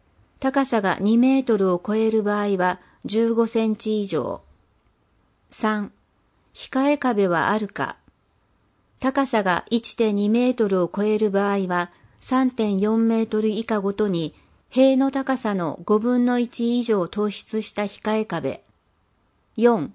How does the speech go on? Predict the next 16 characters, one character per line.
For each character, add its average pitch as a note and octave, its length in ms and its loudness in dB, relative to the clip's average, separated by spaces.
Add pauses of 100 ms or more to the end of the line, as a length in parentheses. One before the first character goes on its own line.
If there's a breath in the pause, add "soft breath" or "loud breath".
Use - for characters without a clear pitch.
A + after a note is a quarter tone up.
(460)
基 - 60 -14
礎 C#4+ 240 0
が G#3+ 180 2
あ A3 60 2
る G#3+ 140 0
か。 D#3 260 -8 (600)
コ B3+ 160 4
ン B3+ 100 2
ク C4 160 0
リ C4 140 2
ー - 20 0
ト F#3 160 -4
の D#3 120 -4
基 - 100 -14
礎。 - 240 -6 (920)
五、 G#3+ 300 2